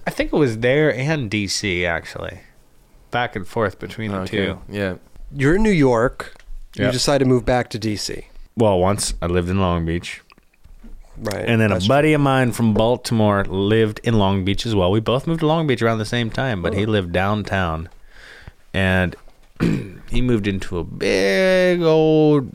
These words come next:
Speaker 1: warehouse loft situation.
Speaker 3: Oh.
Speaker 1: So anyways, when I was living in New York, uh, a room at this apartment opened up, so.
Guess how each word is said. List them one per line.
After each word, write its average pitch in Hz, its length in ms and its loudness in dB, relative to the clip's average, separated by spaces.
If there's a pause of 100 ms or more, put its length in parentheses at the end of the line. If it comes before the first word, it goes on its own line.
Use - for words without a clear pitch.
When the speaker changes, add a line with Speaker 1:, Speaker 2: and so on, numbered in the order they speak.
Speaker 1:
warehouse 147 580 2
loft 110 540 0
situation. 82 720 -8 (480)
Speaker 3:
Oh. 156 480 -4 (500)
Speaker 1:
So - 140 -4
anyways, 156 800 4
when 143 160 4
I 147 100 2
was 143 80 2
living 131 220 4
in 127 100 2
New 120 80 4
York, 110 580 2
uh, 98 460 2
a 92 140 -2
room 95 280 0
at 85 120 -2
this - 560 -6 (100)
apartment 80 500 -4
opened 78 360 -8
up, 80 320 -8
so. - 260 -10